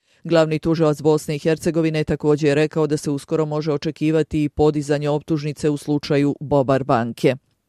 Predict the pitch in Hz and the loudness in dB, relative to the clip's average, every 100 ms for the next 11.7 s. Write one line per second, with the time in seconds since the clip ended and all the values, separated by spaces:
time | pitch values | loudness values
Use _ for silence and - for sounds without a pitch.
0 | _ - 190 185 175 175 175 175 175 170 | _ 4 6 8 4 4 4 4 4 4
1 | 151 180 185 170 175 180 175 180 170 165 | 4 4 2 0 4 4 4 4 4 4
2 | - 160 160 165 156 170 180 165 160 165 | 2 2 0 2 4 4 6 2 4 2
3 | 165 170 160 180 165 - 165 170 165 175 | 2 2 2 0 0 2 4 4 4 0
4 | - 175 170 175 175 175 180 - 180 180 | 2 4 4 2 0 2 0 4 2 4
5 | 180 175 170 - 175 180 175 175 - 170 | 4 4 2 0 2 2 2 -2 -2 -4
6 | 143 170 175 165 165 160 160 165 175 165 | 2 4 6 4 4 0 0 2 2 2
7 | 160 160 165 165 160 160 160 147 - 160 | 4 4 4 2 2 2 2 0 0 0
8 | - 160 - 165 - 165 156 151 160 165 | 0 -2 2 2 2 -2 -2 0 -2 0
9 | 160 151 151 156 156 160 160 170 156 - | 0 0 0 2 4 4 2 -2 -2 -2
10 | 175 175 160 160 - 165 151 156 151 143 | 0 2 2 0 0 0 4 4 4 2
11 | 151 147 131 123 139 147 | 2 4 4 4 2 4